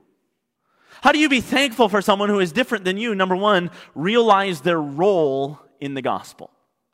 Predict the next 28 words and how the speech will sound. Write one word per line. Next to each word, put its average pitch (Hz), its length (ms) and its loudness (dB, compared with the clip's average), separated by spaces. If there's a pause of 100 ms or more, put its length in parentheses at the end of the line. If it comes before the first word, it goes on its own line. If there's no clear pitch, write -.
(760)
Did, 143 140 -18
did 151 120 -12
you 165 80 -6
hear 196 80 -4
me 208 80 -6
say 202 140 -4
that? - 240 -6 (500)
Realize 226 680 2
their 196 220 2
role 196 1040 2 (680)
in 214 580 2 (360)
the 185 140 -2
gospel. 262 680 -4 (200)
Think 226 200 -2
about 214 200 4
this. 139 360 -6 (800)
You 190 140 -2
have 226 160 -2
to 196 80 -4
find 208 320 0
out 190 140 -2
what 190 140 -4
their 170 120 0
role 160 320 -2
is 185 560 -10 (540)
in 123 100 -12
the 113 80 -10
gospel. - 440 -12